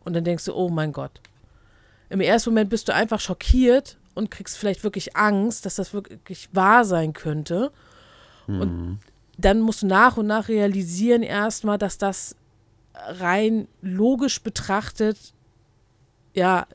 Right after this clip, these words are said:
Speaker 1: eine dumme Entscheidung wäre und dementsprechend sehr unwahrscheinlich, dass er es machen würde.
Speaker 2: Richtig.
Speaker 1: Das kann ja die Angst durchaus lindern. Wenn du nachher, äh, im Nachhinein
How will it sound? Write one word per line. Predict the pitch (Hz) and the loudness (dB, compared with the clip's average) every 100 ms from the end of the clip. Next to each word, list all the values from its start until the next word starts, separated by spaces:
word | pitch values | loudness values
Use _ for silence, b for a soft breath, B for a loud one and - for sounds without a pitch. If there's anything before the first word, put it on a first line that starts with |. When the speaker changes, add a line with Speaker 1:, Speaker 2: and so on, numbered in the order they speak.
| - - _ _ _ _ _ | -20 -20 _ _ _ _ _
Speaker 1:
eine | 175 | -14
dumme | 165 208 208 | 0 4 4
Entscheidung | 190 190 175 180 180 175 | 2 -4 -4 -4 -4 0
wäre | 175 202 190 | 2 2 0
und | - 175 | -4 -4
dementsprechend | 185 175 - 180 165 - B B | -4 -4 -6 -6 -6 -10 B B
sehr | 190 190 | 6 6
unwahrscheinlich, | 202 185 - 175 156 | 4 0 -2 -4 -2
dass | 165 | -4
er | |
es | 151 | -2
machen | 165 147 151 | -4 -4 -6
würde. | 135 135 131 - B B B B | -10 -12 -14 -20 B B B B
Speaker 2:
Richtig. | 95 - | -4 0
Speaker 1:
Das | 185 - | -2 -2
kann | 202 | 0
ja | 214 | 0
die | 202 - | 0 0
Angst | 196 - | 0 0
durchaus | 220 - 202 - | -4 -4 -6 -2
lindern. | 196 220 202 165 | 0 2 2 0
Wenn | 165 | -2
du | |
nachher, | 175 - 185 185 - | -6 -6 -4 -4 -6
äh, | 156 - | -10 -10
im | 170 | -8
Nachhinein | 156 220 240 262 269 262 262 | -6 -6 -4 -4 0 0 -2